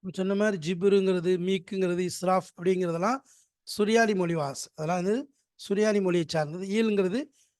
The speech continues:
அதாவது அதுக்கு அப்துங்கிற அடித்து தான், ஈலுங்கிறது அல்லாஹ் குறிக்கிறது. அப்போ அப்துல்லா, அப்துல் ரஹ்மான் என்பதாக வரும்.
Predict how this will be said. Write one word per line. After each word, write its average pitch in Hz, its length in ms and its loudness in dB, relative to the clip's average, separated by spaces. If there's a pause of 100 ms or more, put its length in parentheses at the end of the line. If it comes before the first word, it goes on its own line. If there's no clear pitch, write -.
(160)
அதாவது 196 160 4
அதுக்கு 208 200 4
அப்துங்கிற 202 440 2
அடித்து 165 240 -10
தான், 233 120 -4
ஈலுங்கிறது 214 520 0 (400)
அல்லாஹ் 214 300 4
குறிக்கிறது. 151 420 -6 (140)
அப்போ 190 200 -4
அப்துல்லா, 180 560 2
அப்துல் 175 320 0
ரஹ்மான் 175 320 -2
என்பதாக 170 360 0
வரும். 135 240 -6